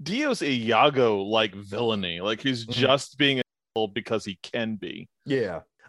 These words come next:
Speaker 2: I think I read somewhere that, uh, the creator wanted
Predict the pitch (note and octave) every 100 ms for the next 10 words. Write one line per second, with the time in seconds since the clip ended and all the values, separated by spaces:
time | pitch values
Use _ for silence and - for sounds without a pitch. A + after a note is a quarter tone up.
0 | - D#3 A#3 A#3+ F#3+ E3 - G#3 G3+ D3+
1 | B2 A#2+ B2 A#2 A#2 A2+ G#2+ - C3 B2
2 | - C#3+ D#3 - B2+ A2+ G2 _ _ -
3 | A#2+ C3+ C#3 B2 A2+